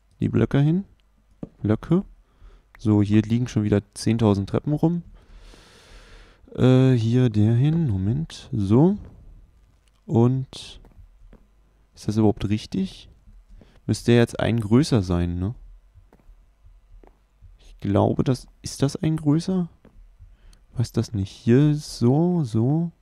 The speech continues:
Doch, das könnte richtig sein. Ich kann jetzt hier überall rumlaufen, das ist natürlich auch nicht schlecht. Ähm, hier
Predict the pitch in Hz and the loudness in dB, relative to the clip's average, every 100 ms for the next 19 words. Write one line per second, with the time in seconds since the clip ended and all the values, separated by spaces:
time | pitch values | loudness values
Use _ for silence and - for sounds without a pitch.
0 | _ _ _ _ - _ _ _ - 147 | _ _ _ _ -20 _ _ _ 2 2
1 | - 117 - 117 127 160 151 147 110 - | 2 -2 2 2 4 4 2 0 -6 -2
2 | 98 98 98 110 _ _ _ _ _ _ | 0 0 -2 -8 _ _ _ _ _ _
3 | _ _ _ _ - - - 104 104 113 | _ _ _ _ -20 -20 -6 -6 0 2
4 | 107 104 104 120 147 101 117 113 110 104 | 6 6 8 6 4 0 0 -2 -2 -2
5 | 104 110 127 104 - 104 131 - _ - | 0 0 2 0 0 0 0 -6 _ -20
6 | - - - - 120 120 123 120 110 _ | -20 -20 0 8 10 10 8 4 2 _
7 | - _ _ _ _ _ _ _ - _ | -20 _ _ _ _ _ _ _ -20 _
8 | _ - - _ _ _ _ - 117 127 | _ -20 -20 _ _ _ _ -4 4 4